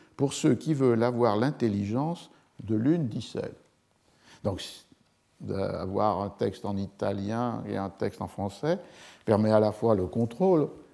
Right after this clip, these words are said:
de la traduction pour le lecteur, s'il connaît les deux langues, permet aussi, on peut le penser,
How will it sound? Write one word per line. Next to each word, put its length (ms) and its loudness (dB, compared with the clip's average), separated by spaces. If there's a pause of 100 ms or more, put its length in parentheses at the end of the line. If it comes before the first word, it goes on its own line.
(160)
de 80 0
la 140 0
traduction 500 -2
pour 160 -2
le 80 0
lecteur, 500 -2
s'il 220 -10
connaît 380 -4
les 140 0
deux 160 2
langues, 340 -2 (460)
permet 300 6
aussi, 320 4
on 100 0
peut 120 0
le 80 4
penser, 720 2